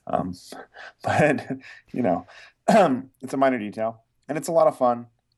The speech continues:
and it's teaching me about podcasting, and it's actually been a great, um, it's been a great excuse to get my kids' voices on audio, um,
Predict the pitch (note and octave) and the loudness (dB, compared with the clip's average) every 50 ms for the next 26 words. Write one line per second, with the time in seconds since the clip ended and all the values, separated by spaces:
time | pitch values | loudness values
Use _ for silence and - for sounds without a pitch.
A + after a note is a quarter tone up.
0 | - A#2 A#2+ B2 A#2+ A#2 G#2+ - - A2+ A2 - - - - _ _ - B2+ B2 | -8 -4 -2 -2 -2 -4 -6 -12 -10 -10 -10 -10 -10 -16 -18 _ _ -8 -8 -6
1 | - A#2+ A2+ A2 A2 A2+ G#2 A2 G2+ - - G#2+ G2 G2 G2 - G#2+ F#2+ F#2 - | -6 -6 -8 -6 -4 0 2 2 2 2 2 0 -2 -2 -2 -4 -4 -4 -4 -6
2 | - G2+ G2 F#2+ F#2+ G2 F#2 - _ - F#2+ F#2 F2+ F2 - - - - _ _ | -10 -12 -12 -12 -12 -14 -18 -18 _ -14 -12 -12 -12 -14 -14 -16 -20 -20 _ _
3 | - A2+ B2 B2 - - B2 A2+ A2+ G#2+ G2 E2+ - - G#2 G#2+ A2 G2+ E2 F#2 | -2 -2 -2 -2 -4 -8 -6 -6 -4 -4 -6 -8 -10 -12 -10 -10 -10 -10 -10 -12
4 | F#2 F2+ G#2 G#2+ A2 G#2 F2 - _ _ _ _ _ _ _ _ _ _ _ _ | -10 -8 -6 -4 -4 -4 -6 -10 _ _ _ _ _ _ _ _ _ _ _ _
5 | _ - - G2+ G2 F#2 F2+ F2 E2+ E2+ - - _ _ _ _ _ _ _ _ | _ -8 -4 -4 -2 -2 -4 -6 -8 -12 -16 -20 _ _ _ _ _ _ _ _
6 | _ _ _ _ _ _ _ - C3 C3 C3 D3 E3 D#3+ D3 B2 - C3 C#3+ D3+ | _ _ _ _ _ _ _ -4 -4 -2 0 0 0 0 0 0 2 2 2 2
7 | D#3+ D#3 - - _ _ _ _ _ _ _ _ _ _ _ _ _ _ _ - | 2 0 -4 -6 _ _ _ _ _ _ _ _ _ _ _ _ _ _ _ -12
8 | A#2+ A#2 - - - - - - D#3+ E3 C#3 A2 G2+ G2+ - - - - - _ | -12 -10 -10 -12 -14 -12 -8 -4 0 2 4 4 2 0 -6 -12 -18 -18 -20 _
9 | - - A2+ G#2+ G#2 A#2 A#2 A2+ A2 - - _ _ A2 A2 G#2+ G#2 G#2 - - | -16 -12 -12 -6 0 2 2 2 2 0 -6 _ _ -6 -4 -4 -4 -6 -8 -10
10 | - C3 B2 A#2 A2+ G#2+ G2+ G#2 B2+ - _ _ _ _ _ _ _ _ _ _ | -6 -4 -4 -4 -6 -10 -14 -16 -18 -18 _ _ _ _ _ _ _ _ _ _
11 | _ _ _ _ - A2 G2+ - G2+ G#2+ A2 G#2+ - - G#2+ G2 - - F#2 F#2+ | _ _ _ _ -20 -20 -14 -8 -4 -4 -4 -4 -4 -8 -12 -10 -8 -6 -4 -2
12 | F#2+ G2 G2 F#2+ F#2+ F2+ - _ _ _ _ _ - G2+ A2+ C3+ D#3+ F#3+ G#3 F3 | -2 -4 -4 -8 -12 -16 -20 _ _ _ _ _ -2 -2 -2 -2 -4 -6 -8 -10
13 | _ _ _ _ _ - - - _ _ _ - - G#2 G#2+ G#2 F#2+ F#2 F2 F2+ | _ _ _ _ _ -20 -20 -20 _ _ _ -2 0 2 2 2 2 -2 -6 -12